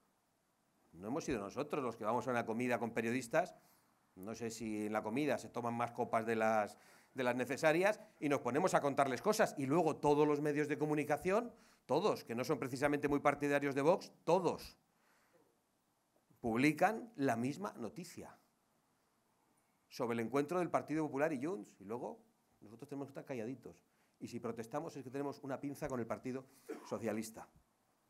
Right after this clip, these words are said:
Y la pinza europea de González Pons,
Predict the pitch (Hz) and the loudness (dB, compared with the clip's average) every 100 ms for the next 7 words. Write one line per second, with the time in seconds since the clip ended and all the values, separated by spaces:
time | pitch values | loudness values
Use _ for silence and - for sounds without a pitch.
0 | _ _ _ _ _ _ _ - 104 98 | _ _ _ _ _ _ _ -10 -6 -4
1 | 147 143 147 127 123 - - _ - 120 | -2 -2 0 0 -2 -14 -18 _ -6 -2
2 | 117 151 143 135 123 120 139 123 - 233 | 0 2 4 4 0 -2 -2 -2 -2 -2
3 | 233 - | -4 -14